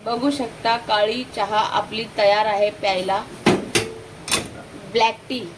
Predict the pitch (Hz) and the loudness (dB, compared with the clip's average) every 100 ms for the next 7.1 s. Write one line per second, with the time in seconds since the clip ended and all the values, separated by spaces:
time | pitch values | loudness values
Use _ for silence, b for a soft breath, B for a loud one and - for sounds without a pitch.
0 | - - - - - - - - - - | -18 -20 -20 -12 -8 -8 -8 -12 -16 -16
1 | - - - - - - - - - - | -16 -16 -18 -6 2 4 4 2 -8 -18
2 | - - - - - 202 240 240 226 247 | -18 -18 -18 -16 -8 -4 2 2 2 2
3 | 254 254 285 370 - - - - - - | 2 4 4 2 -4 -16 -18 -18 -18 -18
4 | - - - - - - 262 302 294 311 | -18 -18 -18 -18 -14 -2 6 10 10 8
5 | 302 269 226 190 165 151 220 208 202 208 | 4 4 4 2 2 0 -2 -2 0 2
6 | 214 220 208 202 - 214 214 214 202 208 | 2 4 4 4 0 0 0 0 0 0